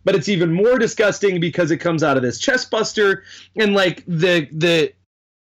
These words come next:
the body, like, even closes its teeth so hard while this is going on that its teeth shoot out of its mouth, right? Like, the, the deformed body. Um,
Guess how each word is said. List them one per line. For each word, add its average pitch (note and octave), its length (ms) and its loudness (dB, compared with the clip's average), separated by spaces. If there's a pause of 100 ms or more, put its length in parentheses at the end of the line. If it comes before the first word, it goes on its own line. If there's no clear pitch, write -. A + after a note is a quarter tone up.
the E3 240 0
body, G#3+ 500 0
like, F#3 260 -4
even G#3 320 -4
closes G#3+ 460 -2
its E3+ 160 -6
teeth A3 260 -6
so F#3+ 220 -4
hard F3+ 280 0
while E3+ 100 0
this D#3+ 140 -4
is C#3 100 -8
going D#3+ 260 0
on G3+ 340 0 (280)
that D3 100 2
its C3 180 -4
teeth - 440 -2 (140)
shoot G#3+ 280 0
out G#3+ 160 2
of G3+ 80 0
its G#3 160 -2
mouth, G#3 360 0
right? G3 220 0
Like, F3+ 200 -2
the, E3 140 0
the C#3 240 -4
deformed E3 580 -2
body. G3 500 0 (520)
Um, D3 500 0